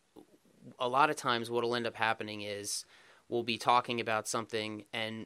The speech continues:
we can kinda sense that what we're saying isn't being parsed fully. And just by taking your thoughts and kinda throwing them up there as words, even just,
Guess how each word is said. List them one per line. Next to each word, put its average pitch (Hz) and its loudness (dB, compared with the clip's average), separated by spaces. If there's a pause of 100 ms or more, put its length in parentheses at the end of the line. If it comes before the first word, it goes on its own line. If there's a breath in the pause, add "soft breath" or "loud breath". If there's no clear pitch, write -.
(220)
we 127 0
can 135 -2
kinda 120 0
sense - 2
that 107 0 (560)
what 143 2
we're 139 2
saying 120 2
isn't 117 -6
being 113 -4 (580)
parsed - 2
fully. 107 -2
And 110 -8
just 131 0
by 135 6
taking 135 -2
your 113 -4
thoughts 117 2
and 107 -10
kinda 113 0
throwing 127 0
them 117 -2
up 123 0
there 110 -4
as 117 0
words, 110 0
even 156 2
just, 147 -2